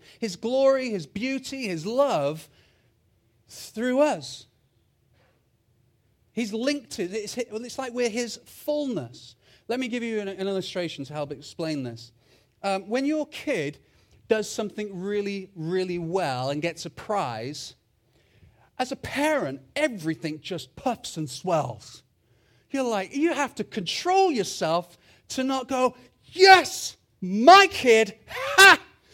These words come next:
look." Now, or is that just me? 'Cause every parent's like,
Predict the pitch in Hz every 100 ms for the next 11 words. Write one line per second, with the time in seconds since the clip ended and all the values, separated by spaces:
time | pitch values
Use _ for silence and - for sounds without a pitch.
0 | - 285 285 359 359 359 - - _ _
1 | _ _ - 233 233 247 240 220 196 147
2 | 127 - _ _ _ _ _ _ _ _
3 | - _ _ _ _ _ _ _ _ -
4 | 262 277 302 320 330 - 330 277 - 165